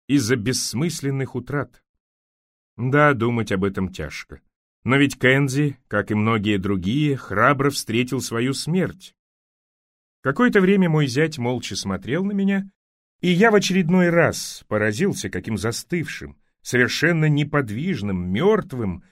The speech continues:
у него порой становится лицо. С ним довольно часто такое случается, но я никак не могу к этому привыкнуть. Хотя в глазах Суити в такие моменты никакой злобы не видно,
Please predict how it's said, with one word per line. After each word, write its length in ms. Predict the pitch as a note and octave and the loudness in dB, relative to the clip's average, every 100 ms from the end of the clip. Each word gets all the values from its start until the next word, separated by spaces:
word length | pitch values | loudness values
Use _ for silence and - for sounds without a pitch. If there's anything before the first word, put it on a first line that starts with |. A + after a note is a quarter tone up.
| _ _ _ | _ _ _
у 120 | G#2+ | -4
него 300 | A#2 A#2 C#3 | -2 0 0
порой 260 | C#3 C3+ D3 | 2 0 0
становится 460 | C#3+ B2+ C3+ B2 C3+ | 0 -2 -2 -4 -4
лицо. 580 | C#3+ - - G2+ D2+ - _ _ _ _ _ _ | -4 -6 -6 -6 -6 -12 _ _ _ _ _ _
С 120 | - | -6
ним 160 | D3+ D#3 | 0 2
довольно 340 | D3+ D#3 D3 | 4 4 2
часто 380 | C#3 F3 D3 - | 2 0 -2 -6
такое 300 | G2 E2+ F2 | -10 -8 -10
случается, 760 | D#2 F#2+ - D#3+ A2 - F2+ - _ _ - | -8 -8 -4 -4 -4 -8 -12 -12 _ _ 0
но 120 | C#3+ | 2
я 120 | C#3+ | 4
никак 320 | C#3 C#3 B2+ | 2 0 -2
не 80 | B2+ | -2
могу 240 | C3 A#2+ | -2 -2
к 80 | B2 | -4
этому 280 | A2 A2 A2 | -4 -4 -4
привыкнуть. 800 | G#2+ A#2 F#2+ D2+ - - _ _ _ _ _ _ _ | -4 -4 -4 -6 -14 -20 _ _ _ _ _ _ _
Хотя 280 | D#3 D#3+ G3 | 2 4 4
в 80 | |
глазах 320 | D3+ E3 E3 - | 4 4 4 0
Суити 420 | - F3+ D#3 D3 | 0 -2 -2 -4
в 80 | - | -4
такие 260 | B2+ D3 | 0 0
моменты 440 | C#3 B2+ D3+ D3+ B2+ | 2 2 0 0 0
никакой 400 | A#2+ A#2+ D#3 C#3 | 0 0 0 0
злобы 420 | A2 A#2+ B2 C3 | 0 0 2 0
не 140 | E3 | 0
видно, 420 | A3+ B2 F2+ D#2 | -2 -6 -8 -10